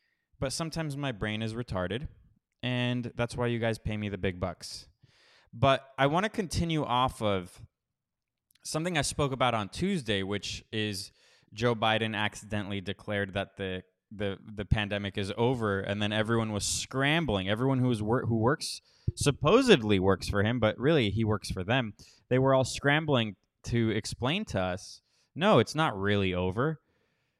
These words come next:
The, the pandemic's not over, and, and if it does, there would be so many consequences to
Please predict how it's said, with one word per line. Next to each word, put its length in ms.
The, 380
the 100
pandemic's 500
not 160
over, 360
and, 260
and 160
if 160
it 100
does, 320
there 140
would 140
be 240
so 220
many 340
consequences 880
to 300